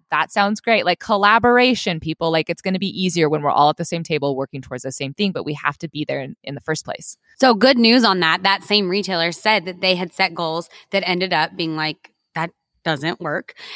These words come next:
Speaker 2: And they went back and, like, reevaluated, brought farmers to the table, and they were like, "We should have done that from the beginning," which was, like, a beautiful moment, I felt like, for me, as, like, "Yay,
Speaker 1: Yeah.
Speaker 2: like, we're getting there. We're gonna get there."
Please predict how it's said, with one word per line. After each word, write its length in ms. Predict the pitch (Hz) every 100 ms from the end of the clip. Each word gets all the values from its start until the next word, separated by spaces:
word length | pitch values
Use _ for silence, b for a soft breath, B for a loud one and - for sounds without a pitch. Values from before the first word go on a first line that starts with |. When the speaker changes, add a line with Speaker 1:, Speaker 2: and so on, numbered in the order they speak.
| B
Speaker 2:
And 420 | 220 202 196 190 190
they 300 | 185 175 185
went 180 | 202
back 320 | 202 226 214 196
and, 100 | 175
like, 180 | 175
reevaluated, 880 | 160 156 170 196 175 170 170 175 151
brought 240 | 165 175
farmers 300 | 185 185 190
to 60 | 190
the 60 | 185
table, 360 | 175 160 165
and 240 | - 165 160
they 120 | 156
were 100 | 156
like, 180 | 151 151
"We 120 | 160
should 260 | 147 - 147
have 180 | 156 143
done 160 | 135
that 160 | 131 -
from 100 | 139
the 80 | 135
beginning," 300 | 131 123 160
which 160 | 185
was, 100 | 240
like, 160 | 240 226 - -
a 80 | 208
beautiful 600 | 190 247 233 220 196 196
moment, 440 | 170 156 147 143
I 80 | 170
felt 200 | 170 165
like, 200 | 165 180
for 180 | - 170
me, 260 | 160 156 147
as, 160 | 147
like, 280 | 151 143 - -
"Yay, 160 | 277 453 381
Speaker 1:
Yeah. 300 | 143 208 196
Speaker 2:
like, 120 | 240
we're 100 | 269
getting 320 | 302 349 269
there. 200 | 180 160
We're 100 | 196
gonna 200 | 220 226
get 200 | 196 180
there." 260 | 139 -